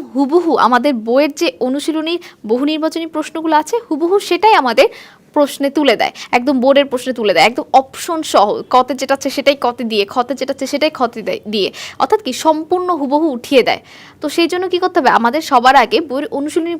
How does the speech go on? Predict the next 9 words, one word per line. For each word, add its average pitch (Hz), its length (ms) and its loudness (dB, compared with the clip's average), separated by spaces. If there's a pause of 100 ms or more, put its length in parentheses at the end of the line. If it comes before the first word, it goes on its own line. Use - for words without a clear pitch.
প্রশ্নগুলোতে 233 520 -4 (100)
সমাধান 208 360 0
করতে 196 240 -8
হবে। 196 180 -4
তাহলে 262 200 4
আমরা 302 120 -4 (100)
খুব 370 100 0 (240)
সহজেই 302 440 4 (520)
দেখবো 233 220 2